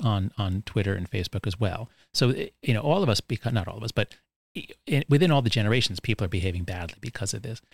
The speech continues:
But there is a special problem that's been caused to Gen Z, that is,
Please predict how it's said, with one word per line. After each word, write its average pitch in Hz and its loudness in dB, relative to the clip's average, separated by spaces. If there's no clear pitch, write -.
But 123 0
there 143 4
is 139 2
a 107 0
special - 0
problem 101 -6
that's 98 -6
been 101 0
caused 90 -2
to 95 0
Gen 92 2
Z, 90 -2
that 101 0
is, 85 -6